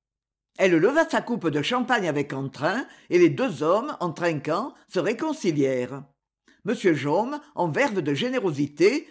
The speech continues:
offrit des cigares. Pierre, une fois de plus, se régala, mieux que dans un hôtel, puisque c'était aux frais de son patron. Mathilde reprenait à mesure ses manières de peuple, dans la simplicité du festin plantureux.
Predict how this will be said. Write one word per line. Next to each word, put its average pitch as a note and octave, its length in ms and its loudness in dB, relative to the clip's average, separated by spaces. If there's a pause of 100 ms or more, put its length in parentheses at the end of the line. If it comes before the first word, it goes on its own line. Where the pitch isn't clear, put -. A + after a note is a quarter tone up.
offrit C#4+ 340 0
des C#4+ 100 0
cigares. B2+ 720 -6 (680)
Pierre, G#3 500 4
une B3+ 180 -2
fois A3+ 180 0
de D#3 100 0
plus, G3+ 320 -6
se - 140 -6
régala, E3 600 2 (260)
mieux G#3 280 0
que D#4 80 -4
dans G3 260 0
un D3+ 120 0
hôtel, F3+ 500 -2 (240)
puisque E3+ 280 -2
c'était B3 320 -2
aux D#3 80 2
frais A3+ 280 -2
de D#4+ 80 -2
son C#4+ 200 -2
patron. B2+ 600 -4 (1160)
Mathilde B3 520 -2
reprenait F3+ 500 2
à D#3 60 4
mesure F3+ 520 0
ses - 140 -2
manières G3 400 0
de C#3+ 100 2
peuple, G#3+ 540 -2 (320)
dans F#3 120 -2
la E3 100 0
simplicité G#3 800 -2
du C4 120 -4
festin G3 440 -2
plantureux. D3 840 -2